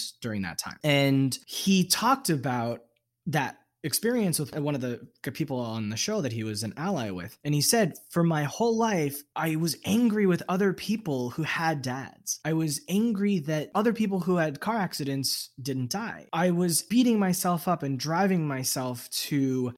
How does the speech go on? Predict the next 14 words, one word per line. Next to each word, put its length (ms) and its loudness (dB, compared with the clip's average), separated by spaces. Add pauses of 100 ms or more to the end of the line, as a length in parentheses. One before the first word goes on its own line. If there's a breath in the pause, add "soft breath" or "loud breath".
(100)
be 160 6
this 200 4
person 380 0
I 120 -2
thought 320 -2
I 100 0
should 300 -2
be, 500 0
but 160 4
it 80 2
was 140 2
all 320 2
in, 80 0
in 180 -4